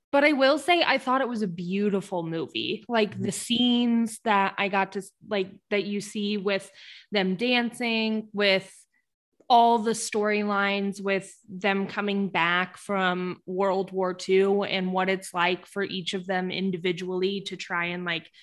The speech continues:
Speaker 1: reintegrate themselves back into their lives and into their jobs.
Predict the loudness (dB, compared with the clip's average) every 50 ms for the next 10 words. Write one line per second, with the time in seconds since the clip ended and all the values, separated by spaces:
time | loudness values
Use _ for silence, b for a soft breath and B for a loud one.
0 | B B B B B B -8 -2 2 2 4 4 2 2 0 0 0 0 -2 -2
1 | -2 -2 0 -2 -2 -2 -2 -2 -4 -4 -4 -2 -2 0 0 0 -2 -6 -6 -4
2 | -2 0 0 -2 -4 -8 -8 -10 -10 -12 -12 -10 -8 -8 -8 -6 -4 -2 0 0
3 | 2 0 0 0 0 0 0 -2 -2 -4 -8 -8 -6 -6 -4 -4 -4 -4 -6 -6
4 | -8 -8 -8 -10 -12 -16 -14 -14 -12 -12 -10 -4 0 2 4 4 4 4 4 2
5 | 2 0 -2 -6 -8 -12